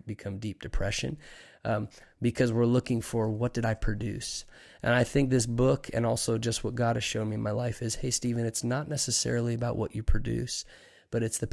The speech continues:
path you're on. It's the journey you're taking." Um, there will be production from that naturally, right? But that's not why I'm doing it. I'm not here to build monuments. Um, a monument says,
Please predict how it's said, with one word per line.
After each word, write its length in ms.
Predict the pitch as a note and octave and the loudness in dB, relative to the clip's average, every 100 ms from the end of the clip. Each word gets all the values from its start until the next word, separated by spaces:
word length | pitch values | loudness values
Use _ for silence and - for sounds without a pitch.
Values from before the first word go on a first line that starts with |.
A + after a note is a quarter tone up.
| - | 0
path 260 | A2+ - | 0 -2
you're 180 | A#2 A2+ | -6 -4
on. 280 | C3 C#3 C3 - | -4 -6 -10 -8
It's 140 | A2+ - | -4 -2
the 80 | |
journey 320 | A2 A2+ A2 A2 | 0 0 0 -2
you're 100 | A2+ | -4
taking." 500 | - G#2+ - B2+ - - - - - | -6 -6 -8 -12 -14 -20 -20 -20 -2
Um, 260 | A2+ G#2+ - - | -2 -2 -4 4
there 140 | C3+ | 6
will 200 | C3+ E3 | 8 8
be 140 | D3 | 8
production 560 | C#3+ B2+ A#2+ A#2+ - A#2+ | 6 4 4 0 0 -2
from 260 | - B2 A2+ | 0 0 2
that 180 | G#2+ | 0
naturally, 580 | - G#2 - A#2 D#2 G2 | 0 -2 -2 -4 -4 -4
right? 280 | A#2 G#2+ A#2 - - - - | 0 0 0 -8 -20 -20 0
But 180 | A#2+ A#2+ | 2 4
that's 240 | A#2+ - | 2 2
not 260 | C3 B2+ A#2 | 2 2 2
why 140 | A#2 | 2
I'm 120 | A2 | 2
doing 220 | G#2+ A2 - | 0 -4 -4
it. 120 | - | -4
I'm 120 | A#2 | 0
not 200 | B2+ C#3+ | 0 0
here 300 | - B2 A#2+ | 0 0 0
to 140 | A#2 A2 | 0 -4
build 340 | A2 A2 A2+ | -2 -4 -4
monuments. 800 | A2+ A2 A2 A2 A2 - - - - - - | -4 -2 -2 -4 -6 -10 -12 -12 -16 -20 -8
Um, 320 | G#2+ A2+ G#2+ - | -2 0 0 0
a 80 | A2 | 4
monument 460 | A2+ C3 C3 B2 | 6 8 6 4
says, 400 | - A#2 A2 A2 | 2 2 2 -2